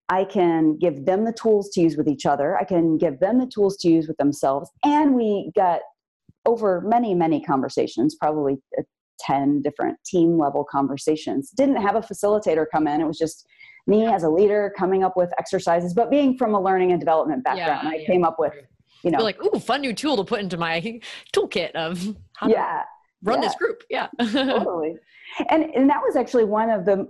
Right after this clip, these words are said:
Speaker 1: one of the first activities that I did was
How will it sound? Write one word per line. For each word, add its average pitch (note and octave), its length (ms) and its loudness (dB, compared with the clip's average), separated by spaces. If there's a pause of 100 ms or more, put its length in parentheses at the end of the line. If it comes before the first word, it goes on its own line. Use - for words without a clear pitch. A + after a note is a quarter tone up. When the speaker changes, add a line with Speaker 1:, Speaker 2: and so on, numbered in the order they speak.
(140)
Speaker 1:
one B3+ 220 2
of G#4+ 80 -4
the D4 160 -2
first G#3+ 300 -2
activities F3+ 720 0
that E3+ 120 2
I D#3+ 140 0 (200)
did F3+ 540 2 (800)
was F3 540 2